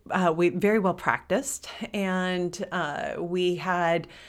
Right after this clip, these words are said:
family prayer circles and stuff like that. And so prayer was, re-, it was like these, um, all of the prayers were like the Hail Mary, the Our Father, you know, they were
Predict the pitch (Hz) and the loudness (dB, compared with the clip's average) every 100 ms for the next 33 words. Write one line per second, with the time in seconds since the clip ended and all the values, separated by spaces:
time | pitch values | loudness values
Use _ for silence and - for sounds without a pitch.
0 | - - 190 165 165 240 214 208 180 180 | -20 -4 -2 0 0 6 6 6 2 4
1 | 170 165 165 151 156 185 175 160 160 143 | 2 2 0 -2 -2 -2 -2 -2 2 2
2 | 180 - 165 156 156 - 190 165 160 _ | 0 -2 -4 -2 -4 -2 0 -2 -4 _
3 | - 226 254 277 202 185 175 - 156 170 | -4 0 0 0 0 2 0 -4 -4 -6
4 | 170 - 185 185 180 170 - 175 170 160 | -6 -4 -2 -2 0 0 0 -2 -2 -4
5 | - - 170 160 160 156 - _ 196 208 | -6 -6 -4 -4 -4 -6 -10 _ 0 2
6 | 214 190 190 165 165 165 160 156 175 180 | 0 -2 2 2 2 0 0 0 0 0
7 | 220 185 185 214 160 143 127 123 135 160 | 0 2 4 4 2 2 -2 0 0 0
8 | 185 214 202 143 143 147 175 170 175 | 4 4 4 2 0 -2 0 4 4